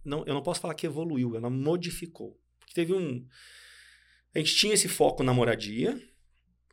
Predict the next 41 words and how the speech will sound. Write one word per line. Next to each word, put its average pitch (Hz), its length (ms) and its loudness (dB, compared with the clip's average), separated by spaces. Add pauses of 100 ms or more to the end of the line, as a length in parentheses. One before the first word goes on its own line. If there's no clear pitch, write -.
até 131 280 2
um 180 220 2
ano, 131 420 4 (1080)
que - 80 -10
o 123 40 -8
Guilherme 127 240 -2
sempre - 240 -10
me 135 80 -8
corrige, 127 340 -10
é - 40 -6
dois 120 180 -8
mil 131 80 -8
e 131 40 -8
dezessete 120 520 -12
ou 127 40 -16
dois 113 140 -12
mil 123 100 -10
e 127 40 -10
dezoito, 131 760 -2 (140)
a - 60 -16
gente 120 120 -6
fez 143 140 -4
um 147 100 -6
grande 147 360 2
lançamento, 139 580 -4
implementou 147 520 -2
uma 143 120 -2
solução 131 460 -2
de 131 60 -8
distribuição 127 440 -8
de 135 80 -12
comissão, 123 640 -6 (760)
é, - 120 -16
que 127 460 -2
agilizava 143 680 0
o 151 40 -4
processo 127 320 -6
de 123 60 -8
distribuição 127 440 -4
de 123 60 -6
comissão. 175 560 -6